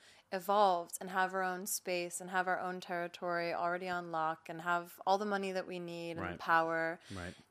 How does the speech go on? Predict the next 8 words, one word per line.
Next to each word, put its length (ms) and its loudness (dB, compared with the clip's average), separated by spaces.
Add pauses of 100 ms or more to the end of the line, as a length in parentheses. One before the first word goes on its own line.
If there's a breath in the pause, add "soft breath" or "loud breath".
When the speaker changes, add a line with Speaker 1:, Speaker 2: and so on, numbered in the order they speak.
Speaker 1:
and 160 -2
then 160 -2
still 500 0
be 640 -4 (920)
in 160 0
submission 760 -2
to 300 -6
these, 640 -6